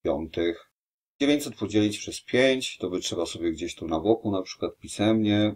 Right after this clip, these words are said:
Y, dziewięćset podzielone przez pięć to jest jeden razy pięć to pięć, cztery,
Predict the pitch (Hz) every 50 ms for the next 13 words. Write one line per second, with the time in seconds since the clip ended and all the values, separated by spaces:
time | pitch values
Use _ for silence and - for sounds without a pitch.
0 | - - 90 87 85 85 80 82 95 90 90 101 104 101 98 - - - _ -
1 | 82 76 87 82 85 85 85 78 - - - - - - _ 127 127 127 123 120
2 | - - - - 82 82 80 82 85 85 87 - - - - _ _ - - 104
3 | 107 110 107 107 101 101 107 104 101 - _ _ - 85 80 87 85 82 85 76
4 | - - 80 76 69 - - - - - _ - 113 113 113 113 113 110 110 -
5 | - - - _ _ _ _ _ _ _ - - - - - 92 92 95 95 92
6 | 95 95 95